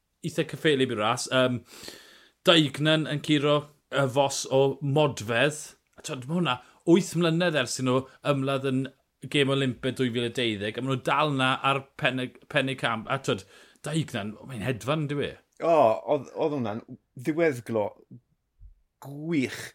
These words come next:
Speaker 2: T'mo, o ystyried gath i'r codwm cas na rai dyddiau yn ôl, bod hi 'di dod nôl a cyflawni beth nath hi heddi.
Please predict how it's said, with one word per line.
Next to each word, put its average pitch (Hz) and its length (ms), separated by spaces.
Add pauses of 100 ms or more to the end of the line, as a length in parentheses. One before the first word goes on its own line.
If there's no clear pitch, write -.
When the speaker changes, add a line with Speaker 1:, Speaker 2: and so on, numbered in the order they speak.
(320)
Speaker 2:
T'mo, 131 220
o 131 140
ystyried 156 380
gath 151 200
i'r 147 100
codwm 139 480
cas 135 380
na 120 140
rai 127 100
dyddiau 127 400
yn 131 80
ôl, 107 300
bod 117 180
hi 113 80
'di 123 120
dod 123 200
nôl 120 380 (300)
a - 120
cyflawni 127 480
beth 120 160
nath 113 300
hi 120 80
heddi. 107 340